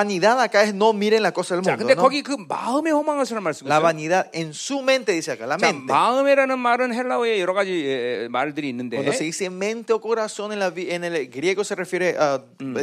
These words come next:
Speaker 1: diferentes
Speaker 2: 자,
Speaker 1: palabras.
Speaker 2: 가장 대표적인 칼디아라는 말을 쓰고 있어요.
Speaker 1: Pero la palabra más representante es
Speaker 2: 자,
Speaker 1: cardia.
Speaker 2: 이거 이제 그것도 복잡하니까, 해석은 할-, 복잡하니까.
Speaker 1: Bueno, no voy a entrar en detalle
Speaker 2: 자,
Speaker 1: porque
Speaker 2: 근데
Speaker 1: es un,
Speaker 2: 여기는
Speaker 1: bueno, lo
Speaker 2: 지금
Speaker 1: que sí.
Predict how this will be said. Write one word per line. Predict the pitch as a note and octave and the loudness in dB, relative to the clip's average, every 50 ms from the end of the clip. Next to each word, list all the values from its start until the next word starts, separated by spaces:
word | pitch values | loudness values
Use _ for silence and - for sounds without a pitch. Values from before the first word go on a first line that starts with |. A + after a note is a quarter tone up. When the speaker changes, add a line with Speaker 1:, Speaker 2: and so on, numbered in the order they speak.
| C3+ D3 D#3 | -4 -4 -4
Speaker 1:
diferentes | - D#3+ F3 F#3+ - A#3 - | -4 -4 -4 0 -2 0 0
Speaker 2:
자, | G3+ | 2
Speaker 1:
palabras. | E3 C3+ A2 G2+ G#2+ C#3 E3+ - | 0 0 0 0 -2 -4 -4 -6
Speaker 2:
가장 | G#3+ A#3+ A3+ | -8 -10 -8
대표적인 | F#3 F#3 D#3 F#3+ G3+ G#3 G3+ G3+ | -8 -6 -6 -6 -6 -6 -8 -8
칼디아라는 | - - - A3+ A#3 A#3 A3 A3 G#3+ G3+ F#3 F3+ | -10 -8 -6 -6 -6 -4 -4 -4 -4 -4 -2 -2
말을 | E3+ D3+ C#3 | -4 -4 -4
쓰고 | A#2+ C#3+ C3 A#2+ | -8 -12 -14 -12
있어요. | - C3 C#3+ G3 - | -10 -8 -8 -4 -2
Speaker 1:
Pero | D3 C#3+ C#3 C#3+ C#3+ C#3 F#2 | -2 0 2 2 2 2 0
la | G2+ C#3+ C3+ | 0 -2 0
palabra | - C#3 C3 D3 E3+ F#3 F#3+ F#3+ | 2 2 4 4 2 2 2 0
más | F#3 F3+ F#3 F#3 F#3 | 0 0 -2 -2 -2
representante | G3 F#3+ F#3+ F3+ - F3+ F3 E3 G3 G3 - D#3 C#3 | -4 -4 -4 -8 -8 -10 -6 -6 -6 -6 -4 -6 -6
es | E3 D3 | -6 -6
Speaker 2:
자, | A#2+ A2+ | -8 -4
Speaker 1:
cardia. | G#2 E3 D#3 D#3+ D#3+ C#3 G#2+ G#2+ G2 G2 | 2 4 4 4 4 0 -4 -8 -10 -10
Speaker 2:
이거 | - C#3 | -12 -14
이제 | C#3+ B2+ C#3+ C3+ | -12 -12 -12 -12
그것도 | C#3 - - D3+ - D#3 C3 | -12 -8 -8 -8 -8 -8 -14
복잡하니까, | - D3+ - - D#3+ E3 D#3+ D3+ C#3+ - - C#3 E3+ - | -14 -16 -4 -2 2 2 2 2 0 -2 -2 -2 -2 -2
해석은 | F3+ F3 - E3 D3 D3+ C#3 | -6 -4 -4 -2 -2 -2 -4
할-, | D3+ C3+ | -4 -8
복잡하니까. | - - - - D#3 D3+ D3 C#3 A#2+ - C3+ D3+ G#3 D4 - - - D#3+ C3 C3 | -10 -16 -6 -2 -2 -2 -2 -2 0 0 0 2 0 -2 -4 -8 -12 -12 -4 -2
Speaker 1:
Bueno, | G3 C3 C3 B2 A#2 A#2+ A#2+ | -2 0 0 -2 -4 -4 -6
no | B2 B2 | -4 -2
voy | B2+ C#3 | 0 0
a | D3+ | 0
entrar | D3+ D#3+ D#3+ E3+ | 2 2 2 2
en | E3 | 2
detalle | F3 E3+ E3+ E3+ E3 E3+ G3+ | 0 0 2 2 4 4 4
Speaker 2:
자, | F#3+ F#3 | 0 4
Speaker 1:
porque | - - - | 6 6 6
Speaker 2:
근데 | - | 6
Speaker 1:
es | - F3 | 2 2
un, | F3+ | 2
Speaker 2:
여기는 | A3 A3+ B3 C#4+ D4 | 2 4 2 2 2
Speaker 1:
bueno, | D#4 D4 D4 | 2 4 2
lo | C4+ | 4
Speaker 2:
지금 | A#3 | 4
Speaker 1:
que | G3 F3+ | 2 0
sí. | - - G3 G3 G#3+ A3 C#3 | 0 -2 -2 -2 -2 -4 -8